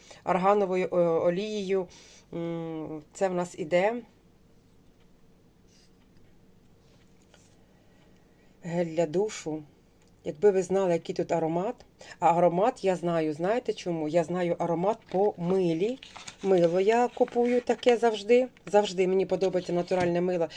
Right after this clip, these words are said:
Тут чотириста мілілітрів. Дуже гарне, дуже гарне таке презентабельний вигляд, да? Такий має, м,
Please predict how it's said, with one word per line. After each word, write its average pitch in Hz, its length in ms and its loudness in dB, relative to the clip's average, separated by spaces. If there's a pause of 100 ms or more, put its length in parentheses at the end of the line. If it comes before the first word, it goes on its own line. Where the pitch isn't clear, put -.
(160)
Тут 240 160 -4
чотириста 190 520 -2
мілілітрів. 185 800 0
Дуже 190 360 0
гарне, 170 640 2 (640)
дуже 180 320 -2
гарне 170 360 -2
таке 170 240 -2
презентабельний 165 720 0
вигляд, 170 460 0
да? 190 160 0
Такий 175 300 -8
має, 160 380 0 (440)
м, 165 180 -8